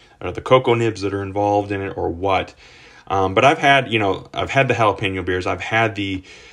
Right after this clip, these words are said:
spicier beers. I've even had a couple that were, like, kind of a smoked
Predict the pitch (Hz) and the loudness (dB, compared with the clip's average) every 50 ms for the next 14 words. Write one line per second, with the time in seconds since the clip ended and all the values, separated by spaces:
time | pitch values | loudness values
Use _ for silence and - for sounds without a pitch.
0 | - _ - - - - - 117 113 120 151 - - 113 104 98 98 95 85 87 | -20 _ -4 -4 -2 2 4 4 4 4 2 -2 -2 0 2 2 2 0 0 0
1 | 98 98 98 95 92 117 117 123 156 156 156 165 139 139 139 139 127 110 107 - | 0 2 2 4 4 4 4 4 4 4 4 2 2 4 4 2 2 0 -2 -4
2 | - 135 127 - 123 117 107 110 98 - - 98 98 98 98 98 - - - - | -4 -4 -2 -2 -2 0 0 0 0 0 0 0 0 0 0 0 -2 -6 -4 -2
3 | 117 110 101 95 90 - - - - - - 117 110 110 110 110 - - - - | -2 0 0 0 0 2 2 2 2 0 0 4 4 4 4 4 2 -2 -8 -8